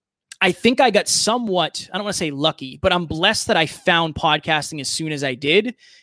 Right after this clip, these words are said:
and went all in on it, because my level and, of clarity and my vision for my future is an exponential level of what I'm doing today. I think with most people,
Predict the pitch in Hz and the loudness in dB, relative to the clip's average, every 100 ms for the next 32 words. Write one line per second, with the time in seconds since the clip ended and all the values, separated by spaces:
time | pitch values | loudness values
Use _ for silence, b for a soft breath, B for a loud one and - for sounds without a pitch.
0 | b 170 156 165 165 156 131 143 170 226 | b 0 2 2 4 2 2 4 4 4
1 | 254 - _ _ - 170 190 135 156 170 | 0 -4 _ _ -8 2 2 2 2 6
2 | 214 240 175 180 160 156 143 - - 156 | 6 6 6 4 4 0 0 -6 -8 -6
3 | 151 - 160 - - 180 190 147 139 143 | -6 -2 -2 -2 0 4 4 2 -2 0
4 | 160 156 151 147 147 - 143 135 - 220 | 0 0 0 -2 -4 -8 -6 -6 -4 -2
5 | 151 139 147 160 - - 147 160 147 135 | -2 -2 -2 -4 -4 -2 0 0 -2 -2
6 | 135 135 131 123 131 135 131 127 135 131 | -2 -2 -6 -4 -2 -2 -4 -6 -6 -6
7 | - 131 127 139 214 240 B B B B | -10 -4 0 2 2 0 B B B B
8 | - 185 269 269 214 - 160 139 139 262 | 0 2 2 2 -2 0 -2 2 4 4
9 | - - 151 143 135 131 | 4 -4 -6 -4 -4 -8